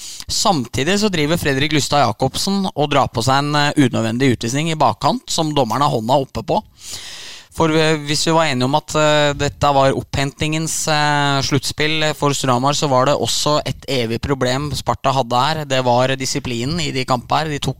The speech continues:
dumme utvisninger på dumme tidspunkter. Nå rakk aldri Lystad å måtte sitte utvist her, fordi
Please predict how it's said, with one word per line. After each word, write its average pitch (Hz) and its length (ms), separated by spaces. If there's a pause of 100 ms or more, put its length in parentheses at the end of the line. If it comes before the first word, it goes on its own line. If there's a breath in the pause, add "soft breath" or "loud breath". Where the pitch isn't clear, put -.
dumme 123 300
utvisninger 135 500
på 131 300 (580 loud breath)
dumme 151 260
tidspunkter. 147 580
Nå 156 200
rakk 147 220
aldri 143 640
Lystad 135 340
å 147 160
måtte 143 220
sitte 131 320
utvist 139 260
her, 147 220
fordi 139 360